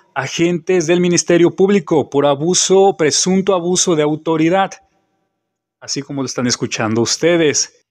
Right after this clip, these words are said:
Y como no le hicieron caso, según ella, los diputados con esa suspensión,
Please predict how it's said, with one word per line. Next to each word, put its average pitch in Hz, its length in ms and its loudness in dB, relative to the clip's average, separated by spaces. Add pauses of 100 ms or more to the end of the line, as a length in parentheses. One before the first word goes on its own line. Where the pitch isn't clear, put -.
Y 143 100 -12
como 139 220 2
no 151 80 2
le 180 80 4
hicieron 190 280 2
caso, 175 340 -4
según 170 240 -6
ella, 175 200 -4
los 156 300 -2
diputados 170 520 -2
con 135 220 -2
esa 156 440 -2
suspensión, 165 720 -2